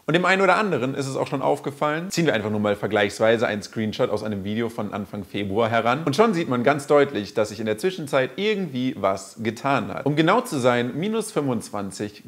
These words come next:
Kilogramm. Ja, ihr habt richtig gehört. Und das ist noch nicht das Ende. Es folgen noch weitere zehn bis fünfzehn, sodass es am Ende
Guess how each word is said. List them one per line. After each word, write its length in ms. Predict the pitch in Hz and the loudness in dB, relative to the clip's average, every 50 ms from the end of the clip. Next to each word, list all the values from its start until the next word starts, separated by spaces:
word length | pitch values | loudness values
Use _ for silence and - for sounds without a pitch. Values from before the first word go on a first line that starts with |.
| 110 | -8
Kilogramm. 640 | - - 151 135 107 92 - - - - 73 - - - _ _ _ _ - - - - _ _ _ _ _ _ _ _ _ | -6 -4 -4 -4 -4 -4 -6 -10 -10 -10 -12 -14 -16 -20 _ _ _ _ -20 -20 -20 -20 _ _ _ _ _ _ _ _ _
Ja, 180 | - 123 156 185 | 2 6 6 6
ihr 140 | 196 180 165 | 8 6 6
habt 100 | 143 135 | 4 4
richtig 360 | 123 123 - - 104 90 - | 2 0 0 -4 -8 -8 -6
gehört. 380 | - 98 107 - - - - - | -6 -6 -6 -6 -10 -2 6 6
Und 320 | 151 160 170 165 - - | 6 8 6 4 2 2
das 140 | 175 170 190 | 2 2 2
ist 100 | 214 - | 0 -2
noch 80 | 220 | 0
nicht 180 | 190 165 135 - | 0 0 0 2
das 140 | 135 117 - | 0 2 2
Ende. 280 | - 127 123 110 98 | 0 0 0 0 0
Es 180 | 104 101 113 - | -2 -2 0 2
folgen 180 | 190 202 214 151 | 4 4 4 4
noch 160 | 135 131 135 | 0 2 4
weitere 400 | 139 151 - 139 107 110 104 - | 4 4 4 2 0 0 -2 -4
zehn 360 | - - 143 135 131 127 110 | -4 -2 0 0 0 0 -2
bis 220 | 101 104 92 - - | -4 -4 -6 -6 -12
fünfzehn, 720 | 104 - - 131 117 107 - - - - 139 147 180 196 - | -16 -6 -4 -4 -4 -4 -8 -10 -2 -2 0 0 -2 -6 -2
sodass 300 | - 135 135 143 135 131 | 2 6 6 6 6 4
es 80 | 117 131 | 0 0
am 160 | 117 117 - | 0 2 0
Ende 460 | 147 185 196 135 120 117 117 117 117 | 0 0 2 4 4 4 4 2 -2